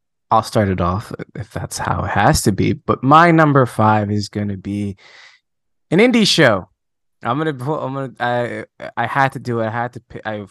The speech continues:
I saw a few indie shows, um, with Hog. Hog is, um, New York City's,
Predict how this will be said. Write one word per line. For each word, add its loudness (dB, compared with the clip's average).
I -10
saw 4
a 4
few -4
indie -4
shows, -10
um, -12
with -6
Hog. -2
Hog -2
is, -6
um, -4
New -6
York -8
City's, -8